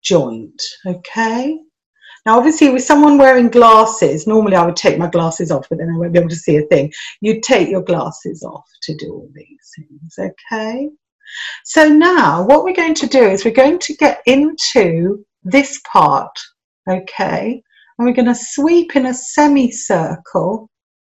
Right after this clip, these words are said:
like this on the sinuses. And people have, I realise I'm looking at myself while I do this, so your, my eyes are not on the camera, I'm afraid.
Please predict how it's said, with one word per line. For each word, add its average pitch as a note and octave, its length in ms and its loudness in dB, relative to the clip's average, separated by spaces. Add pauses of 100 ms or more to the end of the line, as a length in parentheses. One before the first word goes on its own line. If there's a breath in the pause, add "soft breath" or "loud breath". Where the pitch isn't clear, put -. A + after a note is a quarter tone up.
(340)
like A#3+ 460 -4
this - 600 -6 (140)
on A3 540 0
the A3 80 -2
sinuses. F#3+ 1160 -6 (440)
And - 100 -16
people D4 320 0
have, A#3+ 380 0 (400 soft breath)
I A#3 40 -2
realise D4 340 4
I'm B3+ 160 6
looking D4 360 2
at B3 140 0
myself A#3+ 840 2
while E3 200 0
I D#3+ 100 0
do D3+ 320 2
this, D3+ 340 -2
so G#3 180 2 (120)
your, G#3+ 440 0
my G3+ 280 0
eyes A3 380 4
are G#3 120 -2
not G#3 280 -6
on G3 240 -2
the G3+ 240 -2 (500 loud breath)
camera, G3 520 -2
I'm D3+ 140 0
afraid. D#3 600 -4